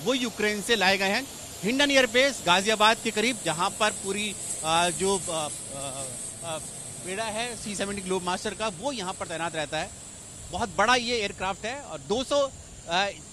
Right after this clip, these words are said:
जो, अ, अ, लोग हैं, वो इस एयरक्राफ्ट में आ सकते हैं, जो अगर सीट्स लगी हुई हैं तो। ये देखिए, ये यहाँ पर लौटा है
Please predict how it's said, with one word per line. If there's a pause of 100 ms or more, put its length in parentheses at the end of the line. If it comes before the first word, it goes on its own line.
(100)
जो,
अ,
अ,
लोग
हैं,
वो
इस
एयरक्राफ्ट
में
आ
सकते
हैं, (240)
जो
अगर
सीट्स
लगी
हुई
हैं
तो।
ये
देखिए, (540)
ये
यहाँ
पर
लौटा
है